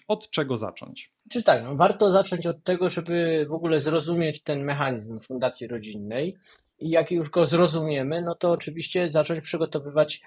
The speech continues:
Speaker 2: e, po pierwsze akt założycielski, czyli mieć już tą osobę, która zostanie tym fundatorem, ale również, i to najważniejsze, czyli, e, przygotować statut fundacji rodzinnej. I statut fundacji rodzinnej to właśnie jest takie serce tej fundacji,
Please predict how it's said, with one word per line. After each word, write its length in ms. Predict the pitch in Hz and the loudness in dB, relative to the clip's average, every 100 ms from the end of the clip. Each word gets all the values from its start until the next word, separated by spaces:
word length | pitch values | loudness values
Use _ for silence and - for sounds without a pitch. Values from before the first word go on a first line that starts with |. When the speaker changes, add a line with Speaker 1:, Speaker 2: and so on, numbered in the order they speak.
| - _ | -20 _
Speaker 2:
e, 680 | 139 131 131 131 131 127 | -2 0 2 0 -2 -4
po 160 | 127 147 | -4 -6
pierwsze 380 | 135 165 - - | 0 2 2 2
akt 240 | 151 - | 0 0
założycielski, 840 | 156 147 139 135 139 113 - 135 131 | 2 2 0 -2 -2 0 -2 -4 -10
czyli 260 | 120 123 | -10 -8
mieć 400 | 123 123 147 139 | -12 -6 -4 -4
już 140 | 135 - | -6 -6
tą 200 | 131 131 | -8 -4
osobę, 360 | 131 143 135 | 0 0 -2
która 200 | 131 127 | -4 -8
zostanie 420 | 123 - 165 156 | -6 0 2 2
tym 160 | 127 117 | -4 -10
fundatorem, 800 | - 127 117 - 110 104 156 208 - - _ _ | -10 -8 -8 -8 -6 -4 -6 -8 -14 -20 _ _
ale 320 | 175 220 202 | 4 6 6
również, 480 | 170 165 139 127 - | 4 2 0 -8 -8
i 120 | - | -8
to 140 | - | -8
najważniejsze, 840 | 151 175 190 147 127 127 123 - 190 | -2 0 4 2 0 -6 -6 -6 -4
czyli, 300 | - 185 185 - 156 160 160 147 | -4 -4 -6 -4 0 0 0 -2
e, 40 | |
przygotować 680 | - 170 165 165 170 - - | -4 -2 -2 -2 -2 -4 -10
statut 640 | - - 170 160 - - | -20 2 4 4 2 -16
fundacji 540 | - 123 117 110 - 113 | -14 -12 -8 -6 -4 -6
rodzinnej. 560 | 113 - 101 101 - _ | -8 -10 -12 -14 -20 _
I 80 | 143 | -12
statut 420 | - 226 226 214 | 2 2 4 -2
fundacji 460 | - 165 165 - 156 | -4 2 2 2 -2
rodzinnej 500 | 139 123 135 151 151 | -2 -4 -6 -6 -6
to 120 | 139 | -4
właśnie 440 | 139 151 160 151 | 0 0 0 -2
jest 160 | 147 - | -2 -2
takie 240 | 135 147 | -4 4
serce 560 | 143 175 165 156 - 110 | 6 8 6 4 -2 -6
tej 200 | - 110 | -12 -14
fundacji, 640 | 139 127 117 107 - 151 | -12 -6 -6 -6 -8 -10